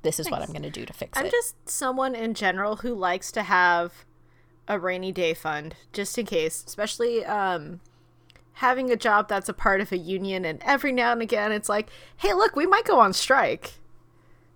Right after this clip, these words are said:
Speaker 2: Where it's like, you get, like,
Speaker 1: <laughs>
Speaker 2: small, piddly amount of money if you pick it, but that's gonna be your only income.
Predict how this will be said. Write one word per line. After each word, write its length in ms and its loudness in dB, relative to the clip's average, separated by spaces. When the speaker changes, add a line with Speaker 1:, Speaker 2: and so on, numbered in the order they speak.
Speaker 2:
Where 160 -2
it's 160 -2
like, 220 0
you 260 -4
get, 260 2
like, 280 0
Speaker 1:
<laughs> 180 -4
Speaker 2:
small, 680 8
piddly 500 6
amount 300 2
of 60 -4
money 440 -4
if 160 -6
you 180 -4
pick 320 -4
it, 280 -2
but 140 -2
that's 240 2
gonna 200 -4
be 100 -4
your 240 -6
only 260 -4
income. 680 -4